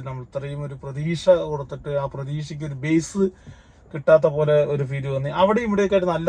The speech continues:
നല്ല സീനുകളുണ്ട്, നല്ല നല്ല കൈയടിക്കുന്ന രംഗങ്ങളുണ്ട്, മാസ് എലമെന്റ്സ് കാര്യങ്ങളെല്ലാം ഉണ്ട്. ഒരു പോർട്ടിൽ നിന്നുള്ള, ആ, ഒരു, ആ, സീനുണ്ട് അടിപൊളിയായിട്ട്. പിന്നെ പുഴയിലൂടെ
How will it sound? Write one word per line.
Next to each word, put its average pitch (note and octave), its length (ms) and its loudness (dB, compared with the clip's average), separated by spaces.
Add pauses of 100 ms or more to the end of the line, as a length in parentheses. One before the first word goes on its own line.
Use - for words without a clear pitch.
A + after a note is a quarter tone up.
നല്ല E3+ 220 4
സീനുകളുണ്ട്, D3 640 0
നല്ല C3+ 140 -6 (100)
നല്ല D3 180 -2 (1080)
കൈയടിക്കുന്ന C#3+ 480 2
രംഗങ്ങളുണ്ട്, C#3 420 2
മാസ് C#3+ 320 -2
എലമെന്റ്സ് C#3+ 460 -6
കാര്യങ്ങളെല്ലാം C3+ 580 -4
ഉണ്ട്. B2 160 -16 (580)
ഒരു D#3 140 2 (320)
പോർട്ടിൽ D3+ 340 2
നിന്നുള്ള, D3+ 340 4 (440)
ആ, - 20 -2 (260)
ഒരു, C3+ 140 2 (240)
ആ, C#3 60 -2 (240)
സീനുണ്ട് C3+ 460 -10
അടിപൊളിയായിട്ട്. B2+ 440 -10
പിന്നെ C#3 160 -8 (500)
പുഴയിലൂടെ D3+ 480 4